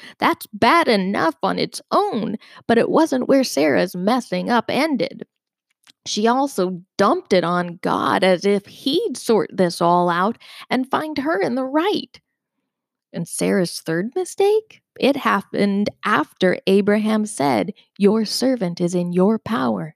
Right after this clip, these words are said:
Do to her as you please." Sarah took what her husband said and turned around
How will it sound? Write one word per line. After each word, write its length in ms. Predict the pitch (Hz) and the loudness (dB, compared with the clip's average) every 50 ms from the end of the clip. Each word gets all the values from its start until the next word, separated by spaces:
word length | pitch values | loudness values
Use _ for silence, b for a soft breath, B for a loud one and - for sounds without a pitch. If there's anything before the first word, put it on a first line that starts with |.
| _ - 175 | _ -14 -4
Do 240 | 165 208 254 277 247 | -2 2 2 2 2
to 140 | - 165 151 | 0 -4 -8
her 340 | 143 160 160 156 160 165 - _ _ _ _ | -6 -6 -6 -6 -6 -8 -12 _ _ _ _
as 180 | 170 160 - | -10 -8 -8
you 80 | 165 160 - _ | -12 -14 -16 _
please." 640 | - - 247 262 240 196 180 160 160 175 - - _ b b b b b b b b b b b _ | -10 -6 -4 -2 -2 -2 -4 -6 -10 -14 -20 -20 _ b b b b b b b b b b b _
Sarah 360 | - 269 285 262 214 175 170 - _ _ _ - | -4 -2 0 0 0 0 -2 -6 _ _ _ -8
took 400 | - - 330 262 - _ - _ _ | -2 0 0 0 -2 _ -18 _ _
what 120 | - 185 | -2 0
her 140 | 180 180 180 | 0 0 0
husband 520 | 185 202 233 240 233 - - 233 233 233 220 | 0 0 -2 -2 -2 -4 -6 -4 -4 -4 -4
said 480 | - - 262 240 208 190 185 180 - - | -2 0 2 2 4 4 2 0 -2 -4
and 260 | - 180 165 170 - _ | -6 -6 -6 -6 -10 _
turned 400 | - - - 247 254 262 262 269 | -10 -4 -4 -2 -2 -2 -2 0
around 680 | 285 277 277 277 269 262 233 190 175 185 175 175 - | 0 0 0 0 0 0 0 0 0 -2 -4 -8 -12